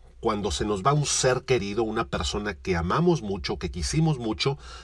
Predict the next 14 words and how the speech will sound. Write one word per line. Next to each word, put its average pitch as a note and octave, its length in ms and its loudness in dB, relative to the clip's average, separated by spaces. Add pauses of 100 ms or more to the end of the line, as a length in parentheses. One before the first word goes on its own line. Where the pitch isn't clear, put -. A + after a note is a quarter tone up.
tenemos F#3+ 340 4
que A3 100 0
pasar D#3+ 460 0
por C#3+ 220 0
un D3 120 2
duelo. B2+ 320 2 (220)
Y C#3 80 -2
te D#3+ 160 2
quiero G#3 460 4 (880)
compartir D#3 600 6
cuáles G3+ 440 6
son F3+ 340 4
esas D#3+ 320 4
etapas C3 680 0